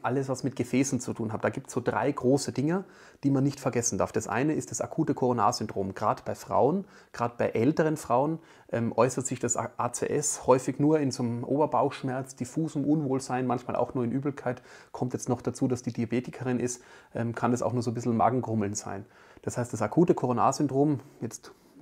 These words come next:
unter Gefäßkrankheit verortet, ähm, muss man immer bei Bauchschmerz, grad bei Frauen, ähm, mitdenken.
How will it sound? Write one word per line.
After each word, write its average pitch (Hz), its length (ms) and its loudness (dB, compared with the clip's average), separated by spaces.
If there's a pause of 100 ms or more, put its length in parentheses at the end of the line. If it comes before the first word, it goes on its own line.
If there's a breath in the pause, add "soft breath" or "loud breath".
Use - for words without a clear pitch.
unter 123 260 -2
Gefäßkrankheit 123 760 -4
verortet, - 460 -2 (400 soft breath)
ähm, 113 380 0
muss 123 220 -2
man 127 160 0
immer 143 220 2
bei 117 120 4
Bauchschmerz, 110 460 2
grad 117 200 0
bei 110 100 -2
Frauen, 110 460 -2
ähm, 107 280 -6 (200)
mitdenken. 104 640 -4